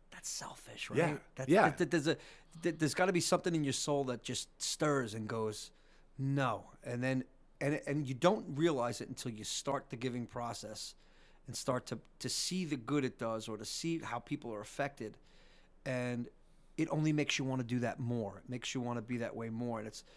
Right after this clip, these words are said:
Speaker 1: and it's, it's just reciprocity. It's back and it,
Speaker 2: Yes.
Speaker 1: you know what I'm saying? It's just that, you know, and you're not gonna get the full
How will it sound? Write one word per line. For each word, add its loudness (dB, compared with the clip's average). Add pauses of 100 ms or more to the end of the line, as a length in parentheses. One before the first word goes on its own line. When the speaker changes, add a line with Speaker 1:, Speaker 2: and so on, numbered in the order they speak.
(300)
Speaker 1:
and -4
it's, -6
it's -8
just -4
reciprocity. -4
It's -12
back -4
and -8
it, -8
Speaker 2:
Yes. -2 (220)
Speaker 1:
you 2
know 8
what 6
I'm 2
saying? 4
It's 0
just -2
that, 2
you 2
know, 4
and 0
you're 6
not 4
gonna 2
get 0
the -2
full 0